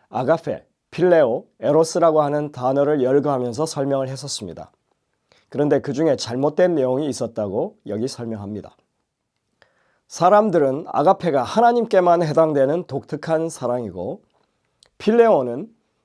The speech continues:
아가페보다 열등한 사랑을 나타낸다고 그렇게 배웠습니다. 어, 또 아가페는 무조건 주기만 하고 받지 않는다거나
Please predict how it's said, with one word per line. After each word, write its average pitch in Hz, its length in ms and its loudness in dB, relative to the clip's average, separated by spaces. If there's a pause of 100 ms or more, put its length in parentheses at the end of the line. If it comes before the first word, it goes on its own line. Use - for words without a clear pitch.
(120)
아가페보다 160 1080 4
열등한 190 580 2
사랑을 147 440 -2
나타낸다고 123 720 -2
그렇게 151 520 -8 (220)
배웠습니다. 110 720 -8 (1080)
어, 113 200 -10
또 147 500 4
아가페는 143 720 0
무조건 151 500 0
주기만 170 460 2
하고 120 420 -6 (160)
받지 127 320 -4
않는다거나 127 720 -4